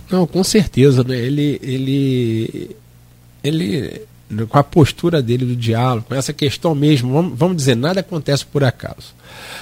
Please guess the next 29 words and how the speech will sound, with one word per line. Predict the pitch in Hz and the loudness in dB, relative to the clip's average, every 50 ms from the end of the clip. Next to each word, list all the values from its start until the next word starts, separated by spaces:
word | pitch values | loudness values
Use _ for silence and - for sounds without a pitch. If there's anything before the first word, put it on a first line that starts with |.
| - - - | -16 -6 2
Vamos | 117 131 147 165 156 | 4 4 6 6 4
dizer, | 131 120 117 | 2 2 2
nós | 120 147 147 | 2 0 -2
perdemos | - - 151 131 131 127 135 143 | -2 -2 -4 -4 -2 -4 -4 -4
a | 147 | -4
Câmara, | - - 107 95 87 90 90 | -6 -6 -6 -6 -6 -6 -6
não | 92 101 | -2 0
é | 120 | 0
isso? | 131 120 - - - - - - - - - - - | 0 0 -2 -6 -12 -16 -20 -20 -20 -20 -20 -6 -2
Então, | - 156 - - - - | -2 -2 -2 -4 -8 -4
isso, | 175 190 226 226 - - - 113 107 110 | -2 -2 -2 -2 -4 -8 -8 -8 -6 -6
né, | 113 131 147 147 131 127 | -4 -2 -2 -2 0 0
essa | 127 117 - - | -2 -2 -4 -4
postura | - - 147 120 - - - 156 | -4 -2 -2 -2 0 0 -2 0
dele | 143 135 147 151 143 135 | 0 2 2 2 2 2
voltar | 117 110 120 143 165 151 127 - - - 131 120 120 113 107 110 | 0 -2 -2 0 0 0 -2 -4 -8 -6 -4 -2 -2 0 0 -2
e | 107 | -2
fazer | - - - 131 123 117 107 104 120 143 | -4 -2 -2 -2 0 0 -2 -2 -2 -2
um, | 170 | -2
um, | 185 180 175 170 160 151 143 139 131 131 131 139 135 131 123 117 127 127 - - | -2 -2 -2 -2 -2 -4 -4 -6 -6 -6 -6 -6 -6 -6 -8 -10 -12 -12 -12 -10
um | 131 135 143 | -8 -4 -2
acordo | 139 123 - - - 104 123 135 127 117 117 110 113 | -2 -4 -4 -6 -4 0 2 4 4 4 2 0 -2
em | |
benefício | 110 113 120 127 117 113 - - 123 120 - 123 | -2 -2 -2 0 -2 -2 -4 -4 -6 -6 -4 -6
da | 123 123 | -6 -6
cidade, | - - - 98 95 104 110 120 135 127 110 92 - - - - - | -6 -6 -8 -8 -6 -4 -2 0 0 0 0 -2 -6 -14 -14 -6 0
não | 120 | 2
é? | 131 147 139 - - - - - - - - | 4 4 2 0 -4 -12 -20 -20 -20 -14 -4
Com, | - 131 143 143 139 131 117 | 0 2 2 4 2 0 -2